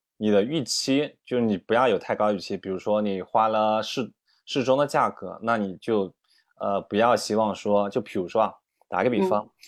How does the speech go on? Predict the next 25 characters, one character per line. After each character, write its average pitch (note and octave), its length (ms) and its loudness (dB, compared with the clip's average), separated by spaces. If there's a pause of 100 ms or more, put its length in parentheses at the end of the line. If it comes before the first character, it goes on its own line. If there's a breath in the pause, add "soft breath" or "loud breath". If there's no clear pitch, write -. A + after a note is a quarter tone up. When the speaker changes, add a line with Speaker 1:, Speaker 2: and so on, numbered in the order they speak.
Speaker 1:
你 G2 420 0
比 F#2 180 -10
如 F#2+ 100 -4
说 G#2 260 2
你 G#2 140 -2
给 G#2 120 -2
孩 F2+ 200 -4
子 G2 100 -12
报 G#2 140 2
了 F#2+ 80 -2
一 - 20 -2
个 F#2+ 80 -6
课 - 160 -2
程， F2+ 340 -8
他 G2+ 300 0
单 G#2+ 180 0
门 G2 80 -2
课 G2+ 200 -6
程 F#2 240 -8
全， G2 180 -6 (220)
全 G#2+ 240 -4
年 G2 200 -4
的 G2 240 4
收 A2+ 220 0
费 G#2+ 260 -2